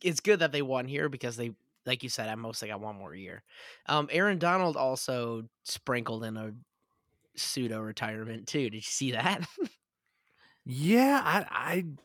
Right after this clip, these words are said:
Speaker 2: I, I don't know how I feel about that. I feel like he, he's kinda trying to create some demand for himself.
Speaker 1: He's trying to get some money.
Speaker 2: Yeah.
Speaker 1: I mean, he's already a Hall of Famer. That's the thing.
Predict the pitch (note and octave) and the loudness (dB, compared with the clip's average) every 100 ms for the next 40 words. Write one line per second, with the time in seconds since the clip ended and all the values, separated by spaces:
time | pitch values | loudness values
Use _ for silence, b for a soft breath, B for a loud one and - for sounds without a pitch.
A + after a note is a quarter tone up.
0 | - - G3 A3 F#3 C#3+ B2+ - A2+ G#2+ | -12 0 4 8 8 6 4 2 0 0
1 | G2+ A2+ B2 - D#3+ C3 A#2+ - A#2+ A#2 | 2 4 4 6 8 8 8 4 0 2
2 | A2+ A2 G2+ b b _ _ _ _ _ | 2 0 -2 b b _ _ _ _ _
3 | _ _ _ _ _ _ - A2+ B2 - | _ _ _ _ _ _ -6 0 0 2
4 | A2 G2+ F#2+ - A2+ G2+ G2 F#2 - - | -2 0 -2 -4 -2 0 0 -4 -6 -4
5 | F#2+ F#2+ F#2 - F#2+ F#2 F2+ F#2 F#2 F2+ | 0 2 0 -4 -8 -8 -8 -6 -4 -4
6 | - F#2 F#2 F2+ - F2+ F2+ - C3+ B2+ | -6 -6 -6 -6 -6 -4 -4 -2 -2 -2
7 | B2 A#2+ A#2 A2+ A2+ A#2 - _ _ _ | -4 -6 -6 -6 -6 -8 -12 _ _ _
8 | - - B B - G3 G#3 F3+ F#3+ G3+ | -18 -18 B B 0 2 4 8 8 8
9 | D#3+ C3 A#2 - A2+ F2+ F#2+ - - B2 | 6 4 0 0 -4 -6 -10 -12 -6 -6
10 | - - G#2 A2 A2+ | -6 -8 -8 -6 -8